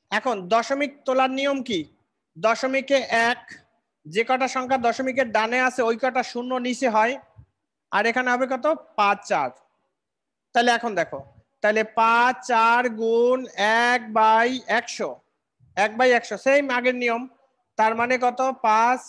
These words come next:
চার, এইটার পরিবর্তে শতকরার চিহ্ন, এটার পরিবর্তে শতকরার চিহ্ন। এখন কি বোঝা গেল?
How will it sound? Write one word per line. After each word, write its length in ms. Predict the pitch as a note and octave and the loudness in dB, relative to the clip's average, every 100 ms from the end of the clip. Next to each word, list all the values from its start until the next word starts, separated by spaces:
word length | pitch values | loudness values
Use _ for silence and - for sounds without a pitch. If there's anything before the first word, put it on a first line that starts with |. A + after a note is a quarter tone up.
| - | -2
চার, 320 | A3+ A3 A#3+ C#4 B3+ _ _ _ _ - | 0 2 2 -2 -8 _ _ _ _ -2
এইটার 240 | G#3 G#3+ A#3 A#3 | -2 0 -2 -2
পরিবর্তে 500 | A3+ A#3 A#3+ B3 D#4 F#4 - _ _ _ - | -4 -2 -2 2 2 2 -4 _ _ _ -6
শতকরার 500 | F#3+ F#3 - G3+ G3 - | -4 -4 -2 0 -2 -4
চিহ্ন, 200 | G3 E3 C3 C#3+ | -10 -10 -12 -8
এটার 200 | F#3 G#3 G#3 | -4 -4 -2
পরিবর্তে 360 | G#3+ A#3 A#3 D4 A#3 | -2 -2 0 -2 -2
শতকরার 480 | G3+ G#3 A3 D#4 D#4+ - _ _ _ - | -6 -2 2 2 0 -8 _ _ _ -6
চিহ্ন। 220 | B3 A3+ F3+ - F3+ | -4 -2 -4 -4 -4
এখন 160 | A3 B3+ | -4 -4
কি 60 | B3+ | -4
বোঝা 160 | B3 B3+ | 0 0
গেল? 120 | B3+ | 2